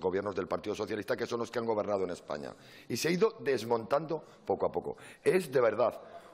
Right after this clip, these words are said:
una verdadera vergüenza lo que está cu-, ocurriendo en Correos. Eh, señora Pérez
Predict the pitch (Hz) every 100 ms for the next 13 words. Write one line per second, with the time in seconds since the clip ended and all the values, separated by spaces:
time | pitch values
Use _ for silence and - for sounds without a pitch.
0 | - 131 156 131 107 101 101 127 135 -
1 | 87 92 90 113 120 139 104 98 110 107
2 | 117 110 104 104 113 113 85 80 - -
3 | - - - - - - 123 120 117 117
4 | 113 110 101 98 87 80 69 - 101 120
5 | 123 101 101 85 -